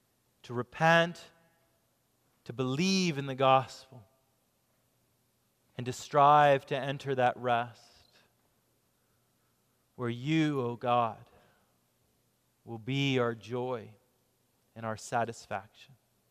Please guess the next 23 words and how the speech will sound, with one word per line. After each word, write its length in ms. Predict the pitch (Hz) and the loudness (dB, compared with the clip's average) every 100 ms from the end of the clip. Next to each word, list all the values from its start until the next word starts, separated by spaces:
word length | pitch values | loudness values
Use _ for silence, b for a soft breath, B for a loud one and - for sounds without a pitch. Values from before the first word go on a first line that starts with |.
| _ _ _ _ _ _ _ _ | _ _ _ _ _ _ _ _
Even 380 | - 180 175 180 | 0 2 2 -2
this 180 | 170 - | -4 -2
day 280 | 165 151 147 | 4 6 4
as 120 | 143 | 0
we 120 | 143 | -10
gather 440 | 123 135 139 139 | 0 4 4 2
together 680 | 135 143 120 135 131 143 131 - b b b b b b _ _ | -4 -10 -2 0 2 2 0 -10 b b b b b b _ _
in 140 | 131 | -8
your 160 | 139 139 | -4 -2
name, 380 | 135 135 135 135 | 0 0 -2 -2
Lord 220 | 127 123 | -6 -6
Jesus, 400 | 107 110 95 110 - _ _ _ _ _ _ _ _ _ _ _ | -10 -12 -12 -20 -20 _ _ _ _ _ _ _ _ _ _ _
would 140 | 113 | -14
you 100 | 117 | -12
give 240 | 117 147 139 | -2 0 2
us 180 | 143 - | 0 -2
a 60 | |
glimpse, 480 | 123 123 139 123 - | -8 -2 -2 -2 -8
a 60 | 127 | -16
taste 560 | - 165 156 135 - | -12 -8 -8 -8 -12
of 120 | 120 | -8
that 220 | 110 113 - | -2 -4 -2
rest 560 | 117 110 110 _ _ | -4 -4 -8 _ _